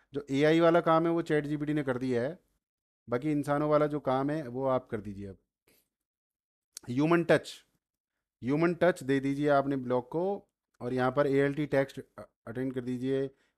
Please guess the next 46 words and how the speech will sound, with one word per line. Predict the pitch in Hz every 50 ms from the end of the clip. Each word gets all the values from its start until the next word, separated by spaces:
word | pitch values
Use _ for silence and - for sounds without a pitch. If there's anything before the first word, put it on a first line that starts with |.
| _ -
और | 117
जो | 113 123 127
इसका | 123 - - 110
इमेज | 110 123 123 135 143 147 143 139
का | 147 143
साइज | 135 139 135 131 131
है | 131
एक्स्ट्रा | 123 - - 131
लार्ज | 120 123 135 139 131
कर | 139 143 127
दीजिए। | 131 131 127 131 135 135 135 131 - _ _ _ _ _ -
एक | - 156 143 123
बढ़िया, | 139 139 143 151 165 165
बहुत | 156 127 135 151 160
बढ़िया, | 143 147 143 147 156 156
मस्त | 147 131 127 147 165 160 - -
सा | 151 - - 147 151 151 151 131
आपका | 120 - - -
जो | 135 135 143
ब्लॉग | 127 120 120 123 127 131 123
है | 123 127
वो | 127 120 123 123 123 127 127 _ _ _ _ _ _ _
बनकर | - 113 120 127 120 131 135 131
तैयार | 127 123 117 120 127 127 127 120
हो | 113
गया | 110 117 120 123 123
है। | 127 135 135 131
मैंने | 120 117 120 123 123 131 131 -
एक | 123 127 131 127 - 147
और | 156 170 180
ब्लॉग | 160 135 135 139 139 139 135
लिख | 127 120
दिया, | 113 113 120 123 131 131 131 131 139 139 _ _ _ _ _ _ _ _ _ _ -
राइट, | 117 131 156 175 185 - -
अपनी | - 117 - - 131 131 131 131 127
वेबसाइट | 113 113 110 - - 123 123 123 120
पर, | - 139 135 135 131 - -
और | 120 117 113
आपको | 107 104 101 _ - - 110
बता | 101 113 - 139 147 160
भी | 156 160 151
दिया। | 147 147 151 147 143 143 143 143 - _ _ _ _ _ -
तो | 123 -
overall | 123 131 135 143 143 147 147
मेरे | 139 135 131 131 135
तो | 127 - 139 131 131 131 135 135 135 _